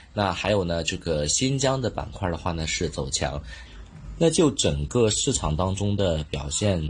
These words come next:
里面的话呢，我们也看到呢，像，啊，大家呢非常熟悉的传媒啊、人工智能啊等等的，并没有像我们之前呢所预期的有一个比较不错的表现。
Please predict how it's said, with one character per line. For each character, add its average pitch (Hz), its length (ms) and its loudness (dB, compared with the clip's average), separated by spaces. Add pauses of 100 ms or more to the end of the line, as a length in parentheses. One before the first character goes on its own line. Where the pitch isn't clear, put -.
(120)
里 76 160 -4
面 98 240 2
的 78 80 -2
话 85 160 -2
呢， 80 100 -2
我 71 80 -2
们 80 120 -2
也 85 120 0
看 90 240 -2
到 85 200 2
呢， 69 180 -2
像， 78 300 0 (400)
啊， 67 180 -4
大 95 160 -2
家 98 140 0
呢 90 240 2
非 107 200 2
常 78 320 -2
熟 73 360 -4
悉 92 280 0
的 80 320 0 (380)
传 - 260 -2
媒 80 240 2
啊、 90 380 0
人 85 180 -2
工 104 220 0
智 - 160 0
能 80 180 0
啊 87 160 2
等 85 220 -2
等 95 160 0
的， - 180 -4 (380)
并 131 220 4
没 85 140 4
有 78 200 0
像 76 540 2
我 71 120 -2
们 71 320 -2
之 - 160 4
前 76 280 0
呢 80 100 0
所 71 540 -4
预 156 240 0
期 - 340 0
的 71 220 2
有 69 160 -2
一 73 80 -2
个 78 100 0
比 76 140 -4
较 76 160 0
不 76 160 -2
错 90 160 2
的 82 40 4 (160)
表 - 160 -2
现。 95 240 2